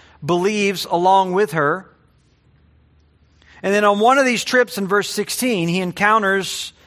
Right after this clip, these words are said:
a slave girl who has a demon,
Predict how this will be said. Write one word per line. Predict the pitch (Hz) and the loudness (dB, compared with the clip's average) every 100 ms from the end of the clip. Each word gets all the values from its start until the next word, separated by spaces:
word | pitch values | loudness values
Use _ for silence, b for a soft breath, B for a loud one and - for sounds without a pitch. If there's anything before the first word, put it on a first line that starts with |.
| b b b | b b b
a | 165 | -8
slave | - 233 214 170 | -2 2 2 2
girl | 151 110 113 151 151 _ _ _ _ _ _ _ _ - | -2 -2 -2 -4 -10 _ _ _ _ _ _ _ _ -8
who | 160 | -2
has | 160 | -2
a | 139 | -2
demon, | 135 160 143 107 95 123 | -4 -4 -4 -6 -10 -18